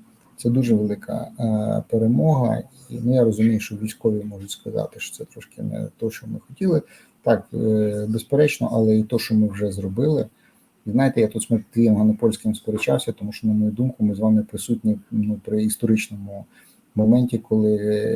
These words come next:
війська країни, яка не має ядерної зброї, взяли під, взяли під контроль к-, частину території країни, яка має ядерну зброю, а противник, ну, не застосував, е, засоби, е,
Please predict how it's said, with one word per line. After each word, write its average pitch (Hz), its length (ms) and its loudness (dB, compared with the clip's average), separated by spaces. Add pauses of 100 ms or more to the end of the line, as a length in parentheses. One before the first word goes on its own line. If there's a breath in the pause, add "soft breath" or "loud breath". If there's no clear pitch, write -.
війська 113 360 2
країни, 110 460 2
яка 101 220 -6
не 107 140 2
має 104 580 -2
ядерної 104 500 -6
зброї, 120 480 -2
взяли 107 300 -4
під, - 340 -12
взяли 107 280 0
під - 180 -16
контроль 113 420 -2 (200)
к-, 107 260 -2
частину 104 480 -4
території 104 520 -6
країни, 110 220 2
яка 101 220 -8
має 104 320 -6
ядерну 101 400 -4
зброю, 110 320 0
а 101 40 2
противник, 107 500 -6 (600 loud breath)
ну, 107 600 0
не 135 180 6
застосував, 135 880 4
е, 104 600 -4
засоби, 107 580 0
е, 101 300 -2